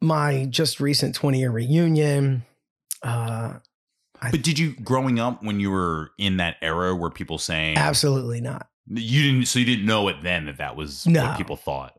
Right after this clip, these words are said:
Speaker 1: No.
Speaker 2: It's only now that you just go, "Wait, what?" <laughs>
Speaker 1: Yeah, it was straight punk rock.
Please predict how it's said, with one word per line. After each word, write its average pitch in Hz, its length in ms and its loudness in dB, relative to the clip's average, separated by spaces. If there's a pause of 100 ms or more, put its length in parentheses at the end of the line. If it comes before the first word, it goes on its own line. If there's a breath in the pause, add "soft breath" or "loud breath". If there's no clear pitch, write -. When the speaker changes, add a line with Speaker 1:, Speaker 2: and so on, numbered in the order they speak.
(180)
Speaker 1:
No. - 180 -12 (180)
Speaker 2:
It's 95 200 -4
only 95 180 2
now 85 360 0
that 78 100 -4
you 78 100 -2
just 73 140 -14
go, 73 180 -4
"Wait, 104 340 -4 (120)
what?" - 300 -4
<laughs> - 420 -8
Speaker 1:
Yeah, 160 340 -2
it 220 160 4
was 151 480 2 (920)
straight 170 420 0 (180)
punk 120 240 0
rock. 87 320 -6